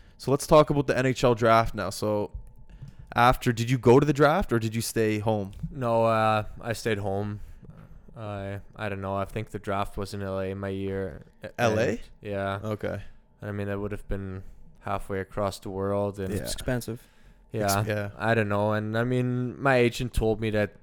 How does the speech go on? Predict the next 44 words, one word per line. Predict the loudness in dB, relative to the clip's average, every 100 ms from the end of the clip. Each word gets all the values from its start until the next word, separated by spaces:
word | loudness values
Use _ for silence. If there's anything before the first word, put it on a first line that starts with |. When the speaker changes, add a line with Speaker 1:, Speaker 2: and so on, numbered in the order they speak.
| -6
Speaker 2:
the | -6
real | 0 2 2
exciting | 0 0 0 0 -2 -6 -8
stuff | -8 -2 0 0 -4
only | -4 -2
happens | -2 -4 -6 -10
if | -8
you're | -4
drafted | -2 -2 -4 -10
in |
the | -10
first | -6 -8 -8
two | -8
rounds, | -6 -4 -6 -8
and | -12
it | -10
didn't | -8 -6
really | -6 -4
look | -6 -6
that | -6 -4
way. | -4 -4 -4
And | -6 -10 -16 -20 _ _ _ -20 -20 -20 _ _ -8
I | -4
don't | -2
know, | -2 0
it | 2
was | 0 0
fine. | -2 0 0 2
I |
had | 2 0
a |
barbecue | 2 2 2 0 -2
at | -2
home | -2 -2
with | -4 -6 -10 -10
my | -4 -2
parents | -2 -4 -4 -8
and | -8
my | -6
siblings, | -4 -4 -4 -6 -6 -10
and | -8 -6
Speaker 3:
That's | -6
Speaker 2:
we |
just | -6